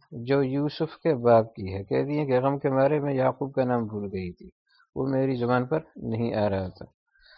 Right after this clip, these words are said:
اور اللہ ضرور میرے بارے میں کچھ تطہیر نازل کرے گا جو مجھے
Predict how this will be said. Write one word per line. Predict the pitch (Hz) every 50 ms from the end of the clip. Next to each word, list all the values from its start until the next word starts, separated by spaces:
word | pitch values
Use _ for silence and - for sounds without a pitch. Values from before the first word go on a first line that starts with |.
| _ _ _ _ _
اور | 123 127 135 147 160 165 165 - _ _ _ _ _
اللہ | - 127 135 135 143 147 156 165 165
ضرور | 147 135 139 143 143 151 160 170 175 135 127 - -
میرے | 139 139 143 147 151 156 151
بارے | 135 135 131 131 135 135 135
میں | 139 147 151
کچھ | 147 - 147 139 - - 151 147 147 151 - - -
تطہیر | 135 127 - 131 123 123 151 151 156 156
نازل | 151 143 127 127 127 117 131 139 139
کرے | 135 123 117 117 117 120 120
گا | 131 135
جو | 120 135 127 127 135 123 120 120
مجھے | 120 117 123 135